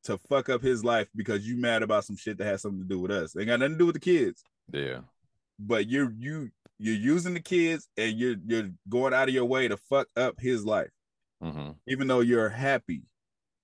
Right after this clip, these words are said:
Speaker 1: You get what I'm saying?
Speaker 2: Yeah, it seemed like she, it almost seemed like she wanted to be back with the dude. And I hate to use that excuse, but it's just like,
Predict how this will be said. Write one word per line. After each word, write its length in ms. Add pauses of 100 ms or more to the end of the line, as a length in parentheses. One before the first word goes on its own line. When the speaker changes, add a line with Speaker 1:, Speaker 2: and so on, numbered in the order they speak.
(640)
Speaker 1:
You 120
get 100
what 100
I'm 80
saying? 300 (300)
Speaker 2:
Yeah, 340
it 40
seemed 220
like 160
she, 560 (1120)
it 80
almost 260
seemed 140
like 140
she 120
wanted 300
to 80
be 160
back 280
with 160
the 80
dude. 180
And 80
I 60
hate 200
to 60
use 340
that 200
excuse, 360
but 100
it's 120
just 140
like, 280